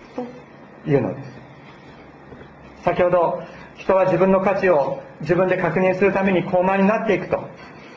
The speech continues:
言いました。自分で大きなものになろうとするのです、人は。しかし、イエス様は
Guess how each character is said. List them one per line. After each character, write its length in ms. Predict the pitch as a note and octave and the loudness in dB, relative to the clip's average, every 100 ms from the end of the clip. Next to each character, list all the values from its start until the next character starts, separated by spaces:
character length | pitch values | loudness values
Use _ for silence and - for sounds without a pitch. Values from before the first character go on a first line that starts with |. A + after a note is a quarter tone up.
| - | -8
言 100 | C3+ | -4
い 20 | |
ま 100 | A#2 | -4
し 60 | - | -6
た。 80 | - - - - - - - - - C#2 - - - - - - - - - | -12 -20 -20 -20 -20 -20 -20 -20 -20 -20 -20 -20 -20 -20 -20 -20 -20 -20 -10
自 120 | D3 F#3 | 0 2
分 180 | A3 | 4
で 80 | A3 | 4
大 140 | A3+ A3+ | 2 2
き 60 | |
な 100 | G#3 | 2
も 60 | G3+ | 2
の 80 | G3+ | 2
に 60 | |
な 60 | G3 | 2
ろ 140 | G#3 | 2
う 60 | G3+ | 0
と 300 | C3+ - - - - - | -2 -4 -8 -10 -14 -2
す 60 | D#3+ | 0
る 80 | C#3+ | 2
の 120 | A#2+ | 0
で 100 | - | -6
す、 60 | - - - - - - - - - | -14 -20 -20 -20 -20 -20 -20 -20 -10
人 200 | - G#2+ | -2 0
は。 160 | G#2+ - - - - - | -2 -8 -18 -20 -20 -20
し 100 | - | -4
か 120 | G#3 | -2
し、 100 | - - - - - | -2 -6 -14 -8 0
イ 80 | |
エ 100 | A#3+ | 0
ス 60 | A#3 | 2
様 160 | G#3+ F#3 | 0 2
は 380 | F#3 B2 - | 0 -2 -6